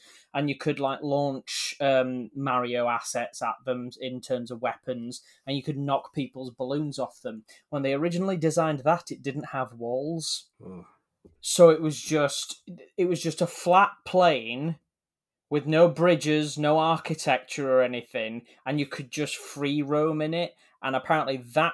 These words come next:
Speaker 1: caused the worst cases of motion sickness because there was no point of reference.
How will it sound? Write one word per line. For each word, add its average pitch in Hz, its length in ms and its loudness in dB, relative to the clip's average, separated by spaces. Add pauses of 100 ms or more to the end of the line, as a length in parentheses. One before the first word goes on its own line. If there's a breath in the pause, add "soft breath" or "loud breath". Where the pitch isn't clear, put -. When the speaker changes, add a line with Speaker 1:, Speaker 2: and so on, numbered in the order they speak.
Speaker 1:
caused 127 680 -2
the 190 260 -4
worst 151 680 6
cases 131 540 -2
of 123 320 -8
motion 139 460 0
sickness - 380 -6
because 156 300 -4
there 165 100 0
was 151 180 -2
no 156 480 2 (360 soft breath)
point 170 300 6
of 131 140 -4
reference. - 920 0